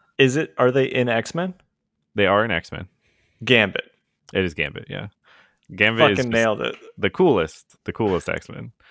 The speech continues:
Speaker 2: Um, and it's just, like, as a kid, I was just like, "Man, if I had a deck of playing cards, I could just, like, energize them and throw 'em at things, it'd be freaking sweet." But that's also, like, it's just, like, an extension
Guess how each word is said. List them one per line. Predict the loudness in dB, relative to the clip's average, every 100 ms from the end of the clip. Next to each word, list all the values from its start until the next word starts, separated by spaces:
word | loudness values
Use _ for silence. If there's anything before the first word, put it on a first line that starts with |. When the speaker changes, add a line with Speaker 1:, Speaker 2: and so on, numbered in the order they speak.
| -20 _ _ -4
Speaker 2:
Um, | -2 0
and | -2
it's | 0
just, | 0
like, | 0 2
as | 2
a | 2
kid, | 0 0 0
I | -4
was | -8 -8
just | -8
like, | -8 -6
"Man, | -8 -8
if | -10
I | -10
had | -8
a | -8
deck | -6 -6 -6
of | -10
playing | -8 -8 -6
cards, | -8 -10 -10
I | -16
could | -16
just, | -14 -14
like, | -12 -4
energize | -4 0 0 0 -2
them | -6
and | -6 -8
throw | -2 -2
'em | 0
at | -4 -4
things, | -4 -4 -6 _ _ _ _ _ _
it'd | _
be | -8
freaking | -4 -4 -4 -8 -12
sweet." | -8 -6 -6 -8 _ _ _ -20 -20 _ _
But | 0 4
that's | 4 4
also, | 2 2 -2 0
like, | 0 -2 -8 -20 _ _ _ _ _ _ _ _ _ _ _ _ _ _ _ _ _ _ _ _
it's | -2 -2
just, | -8 -6 0
like, | 0 0
an | -2
extension | -2 -6 -4 -4 -4 -8 -8